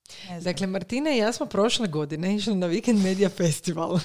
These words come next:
Speaker 2: <laughs> To je bilo prvi put da sam ja ostavila djecu bez sebe, jel,
Speaker 1: Dobro.
Speaker 2: inače smo uvijek mamice, moraju biti s djecom i bla, bla, bla, bla. E, i ja sam se odlučila, ok, idem. Idem s Martinom, idemo nas dvije, dva dana u Rovinj. Došli smo u Rovinj, prvu večer je bio predviđen kao nekakav party. Još je bio Christmas party, a bilo je deseti mjesec.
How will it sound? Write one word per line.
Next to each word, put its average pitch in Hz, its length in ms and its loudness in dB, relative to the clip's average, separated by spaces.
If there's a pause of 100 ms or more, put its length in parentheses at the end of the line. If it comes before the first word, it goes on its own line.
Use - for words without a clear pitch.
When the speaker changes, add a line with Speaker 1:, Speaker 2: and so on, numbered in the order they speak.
(140)
Speaker 2:
<laughs> - 240 -20
To 202 80 -10
je 196 40 -4
bilo 233 200 0
prvi 233 220 -2
put 240 160 -2
da 226 60 4
sam 196 220 2
ja 202 140 6
ostavila 156 440 -2
djecu 151 360 -6
bez 147 420 -8
sebe, 196 580 -6 (160)
jel, 170 180 -4
Speaker 1:
Dobro. 175 160 -2
Speaker 2:
inače 180 180 -2
smo 165 120 -4
uvijek 160 200 -2
mamice, 156 340 -4
moraju 156 200 -6
biti 160 140 -4
s 143 40 -10
djecom 160 360 -2
i 156 80 -2
bla, 160 220 -4
bla, 160 200 -4
bla, 165 240 -6
bla. 208 300 -4 (540)
E, 180 100 -2 (100)
i 277 100 0
ja 302 160 10
sam 349 160 0
se 269 100 -2
odlučila, 269 360 0
ok, 254 100 -6
idem. 175 540 2 (100)
Idem 202 240 4
s - 100 -4
Martinom, 240 420 2
idemo 220 180 2
nas 196 220 4
dvije, 190 180 4
dva 175 200 4
dana 180 280 0
u 165 60 -2
Rovinj. 160 320 -8 (500)
Došli 208 300 2
smo 285 160 0
u 208 100 4
Rovinj, 170 360 0
prvu 208 240 0
večer 185 340 -2
je 175 180 -4
bio 170 220 -4
predviđen 170 480 -2
kao 165 140 -6
nekakav 165 360 -6
party. - 600 -8
Još 220 160 -2
je 269 60 -2
bio 302 140 4
Christmas 240 420 2
party, 226 400 2
a 233 60 8
bilo 208 220 6
je 240 100 8
deseti 180 440 2
mjesec. 156 500 -8